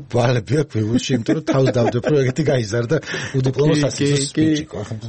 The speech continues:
Speaker 2: აუცილებლად ეგეთი გაიზრდებოდა. მაგ-, მაგრამ იცი რა არის, განმანათებები აქვს ბიჭიკოს.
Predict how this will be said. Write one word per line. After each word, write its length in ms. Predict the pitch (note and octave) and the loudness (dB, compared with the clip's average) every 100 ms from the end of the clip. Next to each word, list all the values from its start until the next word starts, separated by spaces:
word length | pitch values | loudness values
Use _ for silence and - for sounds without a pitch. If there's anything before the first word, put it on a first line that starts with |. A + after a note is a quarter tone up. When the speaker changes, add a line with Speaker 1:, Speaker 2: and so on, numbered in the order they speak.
| G#2+ | -14
Speaker 2:
აუცილებლად 760 | - D#3 D#3+ - D#3 D3+ D3+ C#3+ | -4 0 0 0 0 0 0 0
ეგეთი 300 | D3 C#3 - | 0 -2 0
გაიზრდებოდა. 680 | C3+ C3 B2+ B2 B2+ - - - - - - - - | 0 2 0 -2 -4 -10 -14 -14 -20 -20 -20 -20 -20
მაგ-, 360 | - E3 E3 D#3 | -2 2 2 0
მაგრამ 380 | F#3 G#3 G3+ D3+ | 2 2 2 0
იცი 180 | F#3 - | -2 0
რა 100 | F3+ | 0
არის, 140 | B2+ | 0
განმანათებები 680 | E3+ G3 A3 G#3+ G#3 D3+ A#2 | 0 2 2 2 2 0 2
აქვს 260 | B2 B2+ - | 0 0 -4
ბიჭიკოს. 500 | - B2+ D3 - - | -10 -8 -8 -8 -10